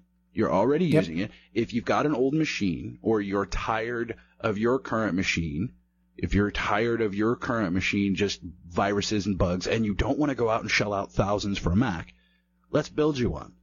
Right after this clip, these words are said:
Speaker 1: You'll have the same people. You'll have the same, you'll have the same connections. Facebook's not gonna change because that's what most people are using. And like you said, uh, Google, Google Chromebooks, Google Chromebooks are
Speaker 2: Yeah.
Speaker 1: amazing. You know, we
Speaker 2: Yeah, they
Speaker 1: actually
Speaker 2: are.
Speaker 1: started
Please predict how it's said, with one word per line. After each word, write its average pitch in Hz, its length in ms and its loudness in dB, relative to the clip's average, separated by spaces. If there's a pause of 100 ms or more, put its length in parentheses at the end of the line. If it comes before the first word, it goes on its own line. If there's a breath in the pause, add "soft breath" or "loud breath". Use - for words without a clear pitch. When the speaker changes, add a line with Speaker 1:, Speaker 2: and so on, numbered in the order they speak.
(400)
Speaker 1:
You'll 117 160 0
have 135 260 -2
the 139 80 0
same 117 280 -4
people. 95 380 0
You'll 92 160 0
have 110 240 -2
the 117 80 -2
same, 107 340 -2
you'll 107 140 -2
have 117 160 -4
the 123 80 -2
same 107 260 -4
connections. 95 480 0
Facebook's 123 480 -2
not 104 220 -6
gonna 107 180 -2
change 90 340 -2
because 98 200 -2
that's 90 140 -6
what 95 120 0
most 101 200 -2
people 98 200 0
are 98 40 -2
using. 131 280 0
And 156 140 2
like 190 180 0
you 202 80 0
said, 190 220 2 (720 loud breath)
uh, - 200 0
Google, 190 500 2 (140)
Google 180 300 2
Chromebooks, 175 800 -2 (160)
Google 294 220 2
Chromebooks - 480 0
are 80 60 -2
Speaker 2:
Yeah. 127 100 2
Speaker 1:
amazing. 185 520 2 (560)
You 135 120 2
know, 123 140 0
we 120 220 2
Speaker 2:
Yeah, - 100 4
they 143 60 2
Speaker 1:
actually 131 180 0
Speaker 2:
are. 113 40 -2
Speaker 1:
started 95 300 -2